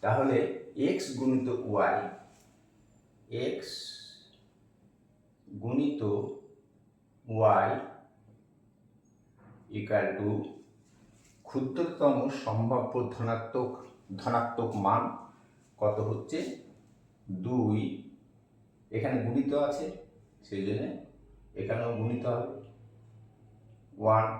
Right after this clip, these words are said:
equal to two, and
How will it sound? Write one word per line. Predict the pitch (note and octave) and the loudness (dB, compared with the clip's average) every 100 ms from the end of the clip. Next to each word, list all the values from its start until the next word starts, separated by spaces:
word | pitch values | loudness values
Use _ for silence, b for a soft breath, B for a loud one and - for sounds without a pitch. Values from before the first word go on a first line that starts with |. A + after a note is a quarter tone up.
| - - - - - - - - - | -10 -20 -20 -20 -20 -20 -20 -20 -10
equal | F#2+ F#2+ G2 - | -4 0 0 0
to | - - - - - - - - - - | -4 -4 -8 -14 -20 -20 -20 -20 -6 4
two, | E3 C#3+ - - - - - - - _ - | 6 6 0 -6 -14 -20 -20 -20 -20 _ -4
and | G2 G2 | 0 0